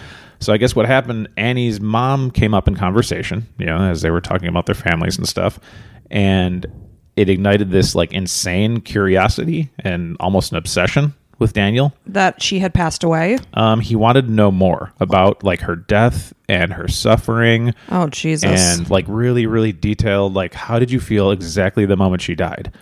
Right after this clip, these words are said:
Speaker 1: And how much did she suffer? Like, what did she, what happened to her? Like, you know, those kind of questions. Like, it was almost like, "Sh-, dude, just, this is a
Speaker 2: Yeah,
Speaker 1: horrible
Speaker 2: this,
Speaker 1: part
Speaker 2: this
Speaker 1: of my
Speaker 2: poor
Speaker 1: life."
Speaker 2: girl lost her mother. She doesn't wanna talk about the suffering that her mother just went through.
Speaker 1: Yeah, exactly.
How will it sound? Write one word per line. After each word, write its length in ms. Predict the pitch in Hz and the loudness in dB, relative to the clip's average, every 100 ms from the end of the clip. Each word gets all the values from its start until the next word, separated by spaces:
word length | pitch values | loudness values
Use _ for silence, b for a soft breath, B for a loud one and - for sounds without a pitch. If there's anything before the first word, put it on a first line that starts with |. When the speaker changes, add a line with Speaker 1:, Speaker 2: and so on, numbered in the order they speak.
| b b 90 | b b -8
Speaker 1:
And 120 | 82 | -2
how 140 | 95 | 2
much 180 | 113 120 | 2 4
did 100 | 110 | 2
she 120 | - | 0
suffer? 400 | 107 95 87 53 | 0 0 -2 -4
Like, 180 | 80 92 | -4 -2
what 160 | 92 95 | 0 2
did 80 | 107 | 2
she, 40 | |
what 180 | 107 107 | 2 2
happened 340 | 95 92 87 | 0 -2 -6
to 40 | - | -6
her? 180 | - | -6
Like, 200 | 73 95 | -6 -4
you 100 | 87 | -2
know, 80 | 82 | -2
those 240 | 139 95 - | 0 0 0
kind 180 | 92 | 0
of 60 | 85 | 0
questions. 400 | 82 80 - 87 | -2 -4 -6 -6
Like, 220 | 82 - B B - | -6 -6 B B -4
it 40 | |
was 120 | 120 | -2
almost 200 | 143 170 | 0 0
like, 160 | 196 - | -2 -4
"Sh-, 140 | - - - | -14 -10 -2
dude, 320 | 147 92 - - | 0 -2 -6 -10
just, 320 | 104 - - | -8 -8 -4
this 160 | 127 147 | -2 0
is 80 | |
a 60 | 120 | -2
Speaker 2:
Yeah, 100 | - | 0
Speaker 1:
horrible 320 | 113 131 113 | 0 2 0
Speaker 2:
this, 100 | 165 | 0
Speaker 1:
part 220 | 117 110 | 2 2
Speaker 2:
this 120 | - 202 | 0 0
Speaker 1:
of 60 | |
my 60 | 92 | 0
Speaker 2:
poor 180 | 285 285 | 0 0
Speaker 1:
life." 120 | 202 | 0
Speaker 2:
girl 320 | 208 214 185 | 0 2 2
lost 360 | 180 185 - - | 0 0 -2 -4
her 100 | 175 | 0
mother. 520 | 175 165 - - 156 - - | 0 0 -2 -4 -6 -8 -8
She 160 | - | -2
doesn't 220 | 208 208 | 2 2
wanna 160 | 196 196 | 4 2
talk 400 | - - 208 196 | 0 0 0 0
about 240 | 165 156 | 2 0
the 60 | 151 | 0
suffering 500 | - 156 151 151 151 | -2 -4 -2 -2 -2
that 120 | 156 | -2
her 80 | 165 | 0
mother 320 | 170 160 151 - - | 2 2 0 -2 -4
just 300 | 156 - 175 | -2 -2 -2
went 220 | 170 - | -4 -2
through. 340 | - 87 - - | -6 -6 -6 -2
Speaker 1:
Yeah, 220 | 110 - - - | -2 -2 -8 -4
exactly. 480 | 104 98 80 - | -2 -2 -4 -8